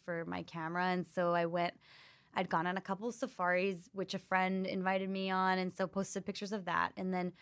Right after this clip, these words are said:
when I was actually at that project, which I've, which I mentioned earlier, that super inspiring project in Zambia,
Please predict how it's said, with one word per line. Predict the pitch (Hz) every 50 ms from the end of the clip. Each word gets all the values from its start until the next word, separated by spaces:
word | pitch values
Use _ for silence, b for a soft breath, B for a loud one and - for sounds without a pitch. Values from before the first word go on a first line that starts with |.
| B B B B B B
when | - 208 202 202
I | 196
was | 196 196 208 180 - - -
actually | 196 180 - - 196 - -
at | - 202 -
that | - 180 - -
project, | - - - 208 220 240 214 - 180 175 - -
which | 170 - -
I've, | 180 175 170 165 165 170 _ _ -
which | - 202 190 175 -
I | 196
mentioned | 196 190 170 185 185 190
earlier, | 196 190 190 196 196 190 185 180 175 180 175 -
that | - - - -
super | - 190 180 - 180
inspiring | 175 175 175 - - - - 180 175 175 170 170 170 170 175 170
project | - - 180 175 170 170 180 175 175 170 - - -
in | - 196 180 175
Zambia, | 165 208 226 254 269 254 226 185 170 165 170